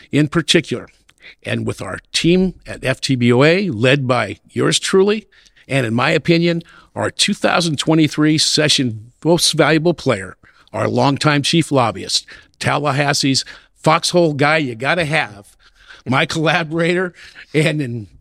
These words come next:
full disclosure, if you can't tell, very close friend, Matt Bryan, of one of the most respected lobby firms in Tallahassee, Smith, Bryan, and Myers. He joins us today in studio, and Matt, we're so glad to have you.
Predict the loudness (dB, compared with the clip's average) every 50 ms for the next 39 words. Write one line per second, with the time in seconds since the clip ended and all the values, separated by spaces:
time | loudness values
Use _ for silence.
0 | _ _ 2 4 6 6 6 6 4 0 0 2 4 6 6 6 6 4 2 0
1 | -2 -2 0 0 0 -2 -2 0 0 2 2 2 2 2 2 2 2 4 4 4
2 | 4 4 2 2 2 4 4 2 0 -4 -8 -10 _ _ _ _ -20 -20 -20 -20
3 | -14 -6 -2 0 0 0 0 -2 0 0 2 2 2 0 -2 -6 -12 -20 -20 _
4 | _ -20 -20 -18 -10 -6 -4 -4 -4 -4 -4 -2 -2 -2 -2 -2 -2 -2 -2 -2
5 | -4 -2 -2 0 0 0 0 0 -2 0 0 0 0 2 2 2 0 0 2 2
6 | 2 2 2 2 0 0 0 0 -2 -4 -4 -2 -2 -2 -2 -2 -4 -6 -6 -6
7 | -6 -8 -8 -10 -14 _ -20 -20 -20 -20 -20 -20 -8 -4 -2 2 4 4 4 4
8 | 2 2 2 4 4 4 4 4 2 2 2 0 -4 -6 -10 -16 -20 _ _ _
9 | _ _ _ _ _ -20 -20 -10 _ 0 2 2 4 6 6 6 4 4 2 0
10 | 0 2 2 2 4 4 4 2 2 2 2 2 2 2 2 2 2 2 2 2
11 | 0 -4 -6 -10 _ _ _ _ _ _ _ -10 -6 -4 -4 -2 -2 0 0 0
12 | 0 -2 -4 -6 -4 -2 0 2 0 0 0 -2 -2 -2 -2 -2 -2 0 -2 -2
13 | -4 -8